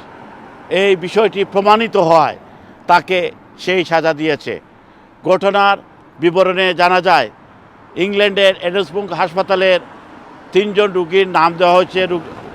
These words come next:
রুগী এ, বি, সি। রুগী এ, এর কাছ থেকে কেলভিন একশো, এ, একশো হাজার পাউন্ড, রুগী বির কাছ থেকে তিনশো তিন পাউন্ড,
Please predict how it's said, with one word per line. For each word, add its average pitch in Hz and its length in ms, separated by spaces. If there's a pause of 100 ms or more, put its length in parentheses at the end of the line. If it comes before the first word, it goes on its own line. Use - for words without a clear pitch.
(600)
রুগী 170 460
এ, 196 360 (220)
বি, 180 240
সি। 170 360 (180)
রুগী 170 300 (140)
এ, 190 140 (220)
এর 185 240
কাছ 202 260
থেকে 190 380 (1000)
কেলভিন 196 440 (720)
একশো, 196 380 (360)
এ, 196 120 (220)
একশো 190 300
হাজার 196 320
পাউন্ড, 190 380 (760)
রুগী 190 600
বির 202 240 (280)
কাছ 190 200
থেকে 196 420
তিনশো 202 360
তিন 196 260
পাউন্ড, 190 340